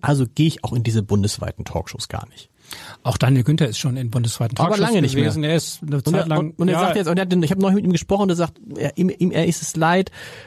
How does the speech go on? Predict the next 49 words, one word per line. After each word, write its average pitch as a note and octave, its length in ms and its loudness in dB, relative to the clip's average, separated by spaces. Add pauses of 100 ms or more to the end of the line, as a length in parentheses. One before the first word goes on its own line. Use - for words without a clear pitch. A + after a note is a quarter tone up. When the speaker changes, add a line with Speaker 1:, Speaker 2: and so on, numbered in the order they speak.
(120)
Speaker 1:
da - 160 2
zu E3 160 0
sitzen D#3+ 280 0
in C#3+ 120 2
bestimmten F3 360 0
Talkshows E3 600 0
und D3+ 80 2
dann D3 100 2
sitzen D#3 280 -2
da D3+ 320 2
welche D3+ 240 0
von - 120 -2
anderen D#3+ 260 0
Parteien D#3+ 460 0
und C#3+ 100 2
jeder D3+ 220 2
fährt D3+ 160 -2
dem B2 140 0
anderen C#3+ 180 2
ins C#3+ 220 -2
Wort. D3 260 2 (300)
Dafür C3+ 260 2
ist D3 120 0
ihm C3+ 100 4
seine B2+ 180 2
Zeit B2 300 -2
zu - 120 -8
schade. - 340 -4
Er B2+ 100 0
Speaker 2:
Ja, G3+ 140 2
Speaker 1:
geht D3+ 80 -2
Speaker 2:
es - 20 -4
Speaker 1:
mal, E3 220 2
Speaker 2:
ist D3+ 80 -2
Speaker 1:
er D3+ 40 2
geht E3+ 140 2
mal D#3+ 120 2
zu D3+ 140 0
Lanz, F3+ 300 2
sagt F#3+ 180 -2
er, F#3 80 4
da D3 80 2
hat D3 100 2
er D3 60 2
ein C3+ 40 2
Speaker 2:
Ja. C3 40 -2
Speaker 1:
bisschen D3 220 0
mehr G3+ 140 2
Zeit, F#3+ 300 0